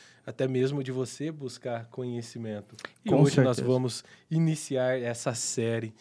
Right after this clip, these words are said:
Speaker 1: Serão diversas sexta-feiras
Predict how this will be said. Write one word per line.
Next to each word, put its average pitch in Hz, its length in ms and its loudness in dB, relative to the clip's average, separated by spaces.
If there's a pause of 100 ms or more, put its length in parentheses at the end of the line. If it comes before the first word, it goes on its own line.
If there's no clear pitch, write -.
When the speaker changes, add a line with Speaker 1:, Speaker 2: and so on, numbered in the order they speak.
(640)
Speaker 1:
Serão 120 560 -2 (420)
diversas 123 480 -2
sexta-feiras 127 960 -2